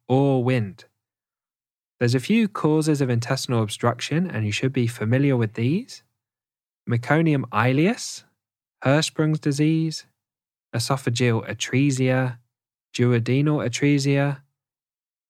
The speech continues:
intussusception, imperforate anus,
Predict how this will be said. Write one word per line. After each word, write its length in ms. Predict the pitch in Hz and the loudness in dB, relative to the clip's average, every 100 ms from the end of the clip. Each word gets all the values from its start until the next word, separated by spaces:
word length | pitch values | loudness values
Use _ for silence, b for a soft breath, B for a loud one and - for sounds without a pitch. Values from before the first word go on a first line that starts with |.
| - | 0
intussusception, 1200 | 143 139 120 110 - 123 120 - 120 120 120 120 - _ _ _ | 0 0 -2 -2 -2 -4 -4 -2 0 2 0 -2 -10 _ _ _
imperforate 720 | 131 139 - 135 131 113 - 120 | -2 -2 2 0 2 -2 -4 0
anus, 680 | 123 139 143 - - - | 0 2 0 -4 -12 -16